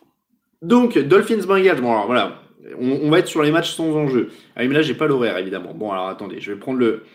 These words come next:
je vais prendre le programme officiel. Bah voilà, ça c'est la, l'aventure du, du clic malencontreux. J'ai fait un zoom méga dans la page, je ne sais plus ce que je vois.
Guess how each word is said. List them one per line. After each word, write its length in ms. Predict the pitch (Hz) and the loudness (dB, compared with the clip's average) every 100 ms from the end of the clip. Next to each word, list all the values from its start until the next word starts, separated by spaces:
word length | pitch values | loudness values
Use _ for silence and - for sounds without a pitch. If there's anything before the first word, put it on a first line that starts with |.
| _ _ _ _ | _ _ _ _
je 140 | - 117 | -8 -4
vais 100 | 127 | -4
prendre 280 | - 107 | -4 -6
le 340 | 104 135 147 - _ _ _ _ _ _ | -4 -2 -4 -6 _ _ _ _ _ _
programme 400 | - 131 123 117 | -10 -6 -4 -2
officiel. 340 | 117 120 127 151 | -4 -6 -6 -4
Bah 140 | 98 | -4
voilà, 240 | 95 98 - | -4 -6 -6
ça 160 | 117 | -8
c'est 140 | 113 101 | -8 -6
la, 220 | 92 90 | -6 -6
l'aventure 460 | 98 131 151 151 | -6 -6 -6 -6
du, 380 | 131 107 98 90 - _ - - | -6 -6 -8 -10 -16 _ -20 -20
du 160 | - - | -20 -14
clic 240 | - 160 | -10 -8
malencontreux. 480 | 139 131 120 113 214 | -6 -6 -8 -8 -6
J'ai 140 | 143 107 | -6 -6
fait 100 | 107 | -8
un 80 | |
zoom 400 | 104 127 135 101 | -8 -6 -6 -6
méga 320 | 95 131 147 147 | -6 -4 -2 -4
dans 100 | 127 | -4
la 120 | 110 | -8
page, 340 | 123 135 135 - | -8 -8 -10 -10
je 120 | 113 | -10
ne 60 | 120 | -8
sais 160 | - | -10
plus 260 | - - - | -14 -14 -14
ce 140 | - | -12
que 160 | 147 151 | -8 -4
je 100 | 135 | -2
vois. 480 | 98 92 82 - | -2 -4 -6 -18